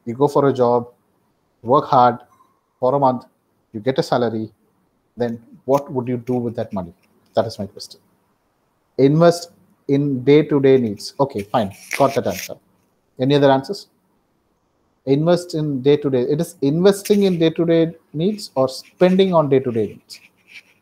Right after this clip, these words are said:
To fulfill needs and to live a better life,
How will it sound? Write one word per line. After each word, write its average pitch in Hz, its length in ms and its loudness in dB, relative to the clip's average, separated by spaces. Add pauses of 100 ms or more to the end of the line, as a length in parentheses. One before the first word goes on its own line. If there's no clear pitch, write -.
(140)
To 143 80 2
fulfill 185 560 4
needs 156 400 -4
and 135 140 -2
to 143 60 -2
live 151 360 -2
a - 60 -6
better 127 220 -2
life, 107 320 -4